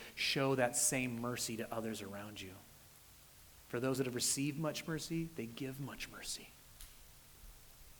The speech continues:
But if we don't understand that we actually have been given mercy, we'll never have the ability to extend that mercy to anybody.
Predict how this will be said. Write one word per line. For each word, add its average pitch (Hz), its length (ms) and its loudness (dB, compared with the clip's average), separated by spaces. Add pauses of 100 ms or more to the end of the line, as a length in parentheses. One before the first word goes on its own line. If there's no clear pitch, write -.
(420)
But 127 100 0
if 113 80 -2
we 127 120 0
don't 143 200 2
understand 139 600 2
that 151 100 6
we 117 160 4
actually 131 460 6
have 123 260 6
been 120 240 4
given 127 360 -2
mercy, 131 360 0
we'll 117 160 -2
never 120 320 -2
have 113 260 4
the 113 120 2
ability 110 560 0
to 107 120 -4
extend 113 440 -4
that 104 160 -6
mercy 110 320 -6
to 98 100 -6
anybody. 110 540 -8